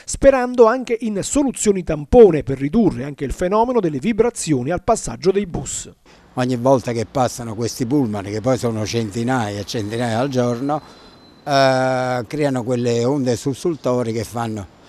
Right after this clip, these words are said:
Speaker 2: diciamo, rimbalzare le persone dalle sedie, insomma, nel senso che si sente proprio sotto i piedi questo movimento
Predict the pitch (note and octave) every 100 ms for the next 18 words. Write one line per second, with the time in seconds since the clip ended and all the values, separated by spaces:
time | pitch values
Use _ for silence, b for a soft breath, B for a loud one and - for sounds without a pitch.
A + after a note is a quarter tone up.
0 | b - B2 C3 B2+ A#2+ C3+ B2+ C3+ A#2+
1 | A2+ C#3 A#2 A2 A2 A2+ - - C3+ A2+
2 | G#2+ A2+ A#2 B2 D3+ B2+ G#2+ F#2 A2 G2+
3 | A2+ G2 B B B - - A2+ - C#3
4 | C3 A#2+ A#2 G#2+ - - - C#3+ A#2+ D3
5 | B2+ C3 C3+ C#3+ A#2+ C#3+ - C3 B2 C#3
6 | C3 A2+ A2 B2 - A#2+ A#2+ A#2+ A#2 G2